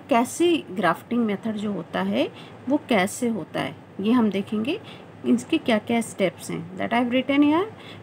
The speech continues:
तो देखो, मैं पहले, अ, आपको फिगर के through बताती हूँ। ग्राफ्टिंग में क्या करते हैं, क्योंकि देखो ग्राफ्टिंग में क्या होता है कि हमें new varieties चाहिए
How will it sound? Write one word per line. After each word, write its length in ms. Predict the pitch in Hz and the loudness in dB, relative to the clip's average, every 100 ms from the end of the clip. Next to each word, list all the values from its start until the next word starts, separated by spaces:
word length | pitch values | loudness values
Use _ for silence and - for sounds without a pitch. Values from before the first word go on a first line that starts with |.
| - - - - - - - | -18 -20 -20 -20 -20 -12 4
तो 320 | 294 330 339 226 | 6 6 4 0
देखो, 300 | 208 285 294 | 2 4 8
मैं 160 | 285 | 6
पहले, 300 | 277 277 294 285 | 6 4 4 2
अ, 240 | - 208 | 2 2
आपको 320 | 202 202 - | 2 0 -2
फिगर 340 | 240 226 208 226 | -2 -2 -2 2
के 120 | 294 | 2
through 220 | 285 254 | 4 2
बताती 400 | 196 - 175 - | 2 0 -4 0
हूँ। 120 | 233 339 - - - - | 0 0 -4 -16 -8 2
ग्राफ्टिंग 440 | 233 240 - 403 | 4 2 2 2
में 100 | 427 | 2
क्या 160 | 392 247 | 2 0
करते 280 | 214 196 214 | 0 -4 -2
हैं, 120 | 240 | -2
क्योंकि 300 | 254 254 294 | 0 0 2
देखो 220 | 269 285 | 0 0
ग्राफ्टिंग 460 | 220 214 208 - 285 | -2 0 0 4 6
में 100 | 285 | 6
क्या 140 | 294 | 6
होता 240 | 285 277 285 | 4 2 0
है 200 | 302 539 - - - - - - | 0 -2 -8 -16 -18 -20 -18 4
कि 140 | 349 | 4
हमें 360 | 339 294 330 392 | 8 8 8 10
new 460 | 262 226 254 320 330 | 10 10 10 10 10
varieties 680 | 214 196 202 - 247 285 - | 8 6 4 4 4 4 2
चाहिए 380 | 208 160 143 | 0 2 -2